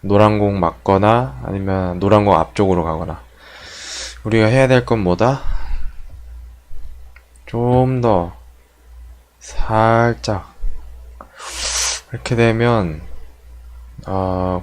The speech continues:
구십 도 선에서 이쪽으로 갈 겁니다.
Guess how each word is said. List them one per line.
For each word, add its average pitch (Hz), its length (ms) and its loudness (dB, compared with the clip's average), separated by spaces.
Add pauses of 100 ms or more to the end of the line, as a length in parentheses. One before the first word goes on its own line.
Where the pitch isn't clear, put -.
구십 107 420 -10
도 104 160 0
선에서 107 800 -2 (3500)
이쪽으로 120 520 2
갈 85 180 2
겁니다. 87 460 -8